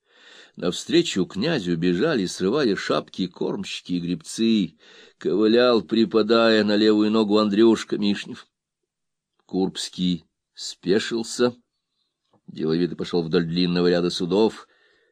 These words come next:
Подпёртые брёвнами суда стояли на истоптанном снегу, готовые покинуть берег. Обычный воеводский досмотр.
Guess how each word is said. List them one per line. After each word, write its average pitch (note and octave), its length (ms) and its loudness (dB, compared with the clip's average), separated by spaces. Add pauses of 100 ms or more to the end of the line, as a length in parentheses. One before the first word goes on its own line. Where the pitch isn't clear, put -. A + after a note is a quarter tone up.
(120)
Подпёртые G#2 640 0
брёвнами G#2 500 2
суда G#2 460 -2
стояли G2 360 -2
на G2 160 -2
истоптанном G2 560 -4
снегу, G2 640 -2
готовые F#2 360 -2
покинуть A2 540 -2
берег. G2+ 540 2 (240)
Обычный D#3 800 -2 (260)
воеводский F2+ 640 -2
досмотр. D#2+ 720 -6